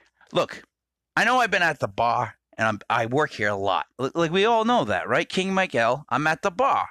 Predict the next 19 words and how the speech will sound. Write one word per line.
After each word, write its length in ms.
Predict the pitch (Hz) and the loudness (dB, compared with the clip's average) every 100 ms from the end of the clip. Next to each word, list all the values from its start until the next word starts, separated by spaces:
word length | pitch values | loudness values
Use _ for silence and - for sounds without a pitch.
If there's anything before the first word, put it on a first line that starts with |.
| - | -4
Where? 300 | 139 208 202 | 0 0 2
Bar 180 | 190 | 0
Fangoul. 440 | 196 226 208 226 185 | 2 0 -2 0 0
That's 160 | 170 | 2
where 100 | 220 | 2
I'm 80 | 269 | 2
at. 320 | 320 320 190 - _ - | 2 2 0 -4 _ -10
So 140 | - | -2
listen, 240 | 240 202 110 - - _ _ _ | 0 0 -6 -10 -20 _ _ _
I 120 | 147 165 | -2 2
know 200 | 202 196 | 2 2
that 120 | 147 | 0
I've 80 | 127 | -2
been 120 | 120 | -2
doing 140 | 127 | -2
that 80 | 107 | -2
a 40 | |
long 160 | 101 92 | -2 -6
time 260 | - 85 | -10 -18